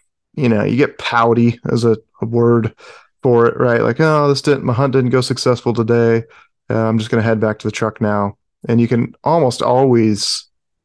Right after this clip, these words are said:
you know, find a way to hunt your way out and, and find an animal that,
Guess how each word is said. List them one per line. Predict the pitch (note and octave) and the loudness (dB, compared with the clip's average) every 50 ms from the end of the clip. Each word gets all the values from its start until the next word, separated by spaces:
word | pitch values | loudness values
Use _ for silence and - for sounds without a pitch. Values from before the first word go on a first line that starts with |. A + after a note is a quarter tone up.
| _ _ _ _ _ _ - | _ _ _ _ _ _ -6
you | A#2 A2 G2+ | -6 -4 -2
know, | A2+ G#2+ G#2+ A2 G2+ G#2 - _ | -2 -2 -2 -2 -4 -6 -10 _
find | - - - - C3 C3 C3+ B2 | -20 -10 -4 0 0 2 2 2
a | A#2 G#2 | 2 2
way | A2 A2 A2 | 2 2 0
to | A2 - G#2 | 0 -2 -4
hunt | - - A#2 A2+ - | -4 -2 -4 -2 -2
your | A2+ G#2 | -2 0
way | G#2 G#2+ G#2 G2 | 0 0 0 0
out | G2 G#2 G#2+ G#2+ - - - - - - | 0 0 -2 -2 -4 -8 -12 -14 -8 -4
and, | - G#2+ G#2 - - - | -4 -2 -2 -4 -4 -4
and | F#2 G2 F#2 | -4 -4 -4
find | - G#2 G#2+ G2+ | -4 -4 -4 -4
an | F#2 | -4
animal | F#2 G2 G2+ - G#2 G2 | -4 -4 -4 -4 -4 -4
that, | A2 B2+ | -4 -6